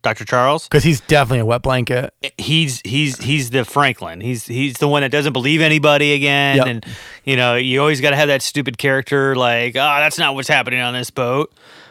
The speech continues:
Speaker 1: Um, yeah, no, hundred percent. So
Speaker 2: We got
Speaker 1: let's
Speaker 2: a couple awards knocked out right
Speaker 1: yeah,
Speaker 2: away.
Speaker 1: a couple awards. Let's go to segment two.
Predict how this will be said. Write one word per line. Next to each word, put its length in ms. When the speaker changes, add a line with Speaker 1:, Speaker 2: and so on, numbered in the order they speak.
Speaker 1:
Um, 760
yeah, 260
no, 200
hundred 240
percent. 360
So 500
Speaker 2:
We 40
got 80
Speaker 1:
let's 80
Speaker 2:
a 20
couple 200
awards 360
knocked 260
out 160
right 140
Speaker 1:
yeah, 100
Speaker 2:
away. 80
Speaker 1:
a 20
couple 160
awards. 480
Let's 160
go 160
to 480
segment 300
two. 180